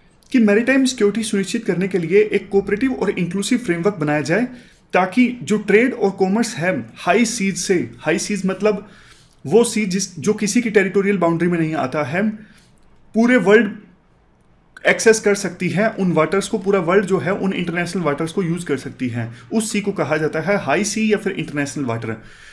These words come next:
तो नाइंटी परसेंट जो ग्लोबल ट्रेड होता है, वो देखो हाई सीज के through होता है। मैरीटाइम रूट से जब देखो ट्रांसपोर्ट होता है, तो ये सबसे सस्ता है।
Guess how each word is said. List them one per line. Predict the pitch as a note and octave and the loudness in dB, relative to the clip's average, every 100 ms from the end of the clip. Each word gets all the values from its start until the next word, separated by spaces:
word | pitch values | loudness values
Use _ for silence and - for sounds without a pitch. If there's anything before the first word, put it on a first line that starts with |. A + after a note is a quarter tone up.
| - - - | -20 -4 2
तो | |
नाइंटी | A3 G3 A3 C#4+ | 4 4 2 2
परसेंट | A#3 A3+ A3+ G3+ | 2 2 0 0
जो | F#3+ | 0
ग्लोबल | D#3+ F#3+ A3 | 2 4 4
ट्रेड | A3 G3 G3 | 4 2 2
होता | C#3+ C#3 E3+ | 0 -2 -2
है, | E3 | -4
वो | F#3+ F3 | 0 2
देखो | F#3+ F#3+ G3+ | 2 0 -4
हाई | B2+ E3 G#3+ | 0 0 0
सीज | G3+ G3+ - - _ _ _ _ | -2 -4 -6 -16 _ _ _ _
के | E3 | -4
through | E3 E3 | 0 0
होता | A#2+ A#2+ B2+ | 0 -4 -6
है। | A2+ G#2+ G2 - _ _ _ _ _ _ _ _ _ - _ _ _ - - - - - C#3 | -6 -8 -10 -18 _ _ _ _ _ _ _ _ _ -20 _ _ _ -20 -20 -20 -20 -10 0
मैरीटाइम | F#3 A#3+ C4+ D4 C4 | 4 4 4 4 4
रूट | G3 A#3 | 2 0
से | - A3 | -2 -2
जब | G3+ | -2
देखो | G3 A3 | 0 -2
ट्रांसपोर्ट | G#3+ F#3 F#3+ - A3 | -2 -4 -4 -4 -4
होता | D#3+ E3+ | -4 -2
है, | E3 F#3+ | -2 -4
तो | A3 | -2
ये | A#3 | -2
सबसे | A#3+ F#3 - A#3+ | -2 -4 -2 -2
सस्ता | - F#3+ - A#3 | -2 -4 -2 -2
है। | C3+ A2+ G2+ G#2 | 0 -6 -8 -14